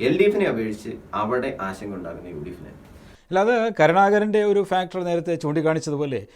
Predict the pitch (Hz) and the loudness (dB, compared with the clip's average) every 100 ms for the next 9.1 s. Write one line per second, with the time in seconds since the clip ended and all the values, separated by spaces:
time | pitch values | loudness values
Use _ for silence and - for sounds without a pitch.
0 | _ _ - 185 226 269 269 254 247 233 | _ _ 6 8 10 8 8 8 6 6
1 | 240 240 208 214 202 175 196 208 208 175 | 6 6 4 2 2 2 2 0 0 0
2 | 202 175 180 170 170 165 165 - _ _ | 2 4 4 4 -2 -4 -6 -10 _ _
3 | 165 160 175 165 202 190 190 170 170 165 | -6 -2 0 0 0 0 2 0 -2 -4
4 | 165 160 143 156 175 175 165 160 156 147 | -4 -2 -2 -2 -2 -4 -4 -4 -4 -2
5 | 160 165 170 139 139 160 175 165 156 151 | -2 -2 -2 -2 -4 -2 0 0 -2 -2
6 | 147 147 _ _ _ 151 156 160 160 156 | -4 -8 _ _ _ -8 -6 -4 -6 -6
7 | 151 147 160 180 165 170 185 220 185 185 | -6 -6 -6 -6 -10 -6 -4 2 4 4
8 | 175 170 165 156 143 139 127 127 170 220 | 4 2 -2 -2 0 0 0 4 6 6
9 | 170 | 2